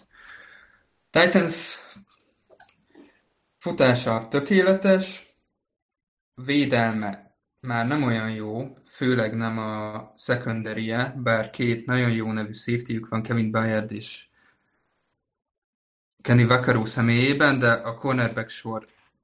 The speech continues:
tavaly szörnyű volt, ugyanúgy, ahogy a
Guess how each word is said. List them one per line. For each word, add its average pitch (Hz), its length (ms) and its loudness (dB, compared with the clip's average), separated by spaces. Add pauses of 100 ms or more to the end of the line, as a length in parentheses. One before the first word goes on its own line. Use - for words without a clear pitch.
(260)
tavaly 107 480 -4
szörnyű 139 480 -4
volt, 165 460 0 (140)
ugyanúgy, 127 540 -4
ahogy 120 420 -6
a 113 480 -4